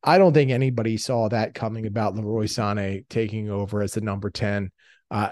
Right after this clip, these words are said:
I certainly did not predict that. So we'll see if it happens. And, and if it does,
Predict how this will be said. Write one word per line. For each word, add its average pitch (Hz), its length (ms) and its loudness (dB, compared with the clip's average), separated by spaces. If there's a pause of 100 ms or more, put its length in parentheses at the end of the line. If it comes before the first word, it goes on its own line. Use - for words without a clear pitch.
(140)
I 131 180 4
certainly 135 640 2
did 113 200 -2
not 117 340 -4
predict 117 400 -4
that. 117 360 0
So 107 300 -2 (240)
we'll 185 100 6
see 247 200 4
if 247 120 4
it 214 60 6
happens. 214 520 2
And, 127 160 2
and 147 180 0
if 151 140 0
it 147 120 2
does, 160 420 4